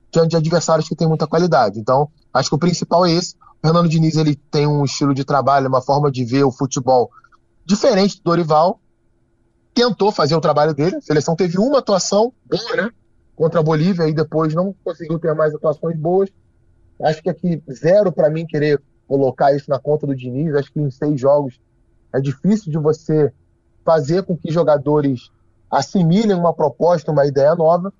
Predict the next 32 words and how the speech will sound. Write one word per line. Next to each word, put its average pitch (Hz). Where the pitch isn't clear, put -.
e 139
isso, 147
infelizmente, 156
não 170
aconteceu. 165
Mas 117
eu 143
espero 156
isso 165
de 165
início, 151
que 127
o 120
Dorival 135
consiga 147
ter 156
um 156
time 175
equilibrado, 170
faça 160
boas 151
escolhas 160
e -
o 160
Brasil 151
seja 156
minimamente 156
competitivo 151
contra 147
Inglaterra 143
e 147
Espanha. 98